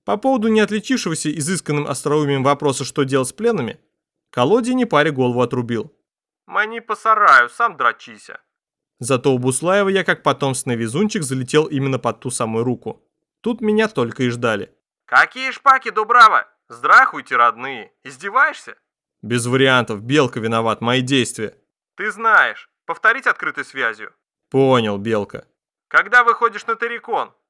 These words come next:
«Мои уже выдвинули, сейчас подойдут машины седьмого, с ними доеду». «А твой транспорт?» «Отправил с шестым, целее будет».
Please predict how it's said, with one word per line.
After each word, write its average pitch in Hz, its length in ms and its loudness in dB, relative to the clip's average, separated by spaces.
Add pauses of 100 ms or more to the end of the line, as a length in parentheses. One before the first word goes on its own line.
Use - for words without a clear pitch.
(400)
«Мои 135 280 2
уже 180 280 2
выдвинули, 139 440 0
сейчас 165 360 -2
подойдут 135 420 0
машины 147 320 -2
седьмого, 143 420 -2
с - 120 -8
ними 185 180 0
доеду». 127 560 0 (560)
«А 117 140 -2
твой 139 320 -4
транспорт?» 147 460 0 (720)
«Отправил 202 480 2
с - 60 -6
шестым, 160 500 -4 (120)
целее 180 340 0
будет». 107 380 -6